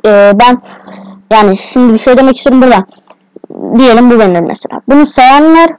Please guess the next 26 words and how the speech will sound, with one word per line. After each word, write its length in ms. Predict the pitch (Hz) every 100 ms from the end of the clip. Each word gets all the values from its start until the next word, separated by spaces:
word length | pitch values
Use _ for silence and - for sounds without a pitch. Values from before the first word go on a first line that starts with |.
| -
bunu 180 | 294
s-, 200 | 294 - _ -
sevmeyen 580 | - 285 262 202 180
var. 160 | 185 240 - -
Ben 260 | 277 294 - -
beğenenler 500 | 247 262 262 254 233
için 380 | 208 - 226 -
bunun 340 | - 220 233
gibi 260 | 202 202 208
bir 180 | 220 220 -
banner 240 | 214 208
yapmayı 380 | 202 190 202 214
planlıyorum 500 | 233 214 202 196 196
veya 200 | 190 190
profil 320 | 226 214 202 -
fotoğrafı 320 | 208 196 214 -
falan. 240 | 226 233 247 - - - - - -
Siz 280 | 202 - 262
isteyin 420 | 254 247 269 233
yeter, 280 | 233 226 226
ben 180 | 226 226 - - _ _
sadece 560 | - 247 233 202 240 262 _ _
para 220 | - 226 233
falan 260 | 220 233
almıyorum 500 | 247 220 226 202 190
yani 260 | 185 190